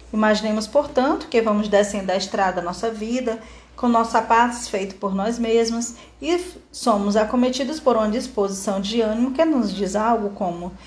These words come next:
"Talvez outra coisa fosse melhor, talvez algo que não fosse tão difícil, algo que consumisse menos tempo, energia e esforço."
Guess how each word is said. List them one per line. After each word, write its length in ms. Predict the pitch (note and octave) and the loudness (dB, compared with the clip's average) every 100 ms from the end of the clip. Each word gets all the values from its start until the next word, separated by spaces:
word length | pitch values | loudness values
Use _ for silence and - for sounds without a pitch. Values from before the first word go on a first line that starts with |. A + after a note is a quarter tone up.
| - - | -20 -8
"Talvez 460 | - G#3 G3+ A3+ B3+ | 0 0 4 4 4
outra 240 | B3+ A#3 | 2 -2
coisa 440 | A3+ A3 G#3 G3+ A#3+ | -4 0 0 0 -2
fosse 340 | - G#3 G#3 | -4 -4 -4
melhor, 580 | G3+ G3 G#3 A#3 G3 - - - - | -6 -2 2 4 2 -4 -16 -20 -6
talvez 440 | G#3 G3 G#3 G3+ | -4 2 2 2
algo 440 | - A3 A#3 A3 G3+ | 0 4 4 4 -2
que 140 | G#3+ | -2
não 160 | G3+ G3+ | -2 -2
fosse 360 | - G3+ G#3 | -2 -2 -2
tão 280 | G3+ A#3 B3+ | 0 0 0
difícil, 760 | C4 C4+ C4 A#3+ G#3+ - F3 F3+ - - - _ | -2 -6 -4 -4 -4 -8 -10 -12 -18 -20 -20 _
algo 300 | G#3 G3+ G#3 | 2 2 2
que 160 | G#3 A3 | -2 -4
consumisse 640 | A3 G#3+ A3+ G#3+ G#3+ G#3+ | -4 -6 -4 -2 -2 -4
menos 360 | F#3 F#3 F3+ - | -4 -4 -6 -4
tempo, 440 | A#3+ C4 B3 - | 0 2 2 0
energia 800 | F#3 G3 F#3+ F3+ E3 G3 B3+ G3+ | -2 -2 -4 -4 -6 -4 -2 0
e 40 | F3 | -2
esforço." 640 | - - G3+ B3 - - | -6 -4 -2 0 -2 -10